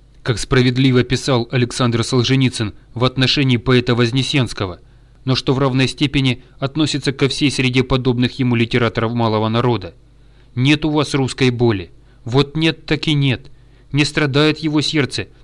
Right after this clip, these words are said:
ни прошлыми бедами России, ни нынешними. Деревянное сердце,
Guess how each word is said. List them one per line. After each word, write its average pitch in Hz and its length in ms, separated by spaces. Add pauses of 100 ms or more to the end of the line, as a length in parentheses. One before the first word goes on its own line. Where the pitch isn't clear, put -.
ни 139 140
прошлыми 147 520
бедами 139 360
России, 135 500 (200)
ни 131 160
нынешними. 113 600 (320)
Деревянное 131 640
сердце, 120 480